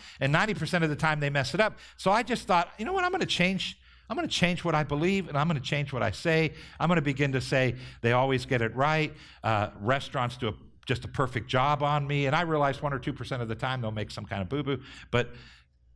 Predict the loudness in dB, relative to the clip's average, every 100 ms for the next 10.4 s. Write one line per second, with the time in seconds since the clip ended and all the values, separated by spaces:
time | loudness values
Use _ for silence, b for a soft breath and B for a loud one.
0 | -20 _ _ -20 -20 -20 -20 _ _ -4
1 | 0 2 2 0 -4 -8 -6 -6 -6 -8
2 | -8 -12 -12 -14 -16 -20 _ _ -4 -2
3 | 0 -2 0 -2 0 0 0 -2 -2 0
4 | -4 -4 -8 -4 -4 -4 -8 -4 -4 -4
5 | -10 B B B -4 2 2 2 0 -2
6 | -2 -2 -4 -2 -2 0 -2 2 -2 -2
7 | B B 0 0 0 -4 0 0 0 2
8 | 4 2 0 2 2 2 0 -2 B B
9 | B B 0 4 4 2 0 2 2 2
10 | 2 6 6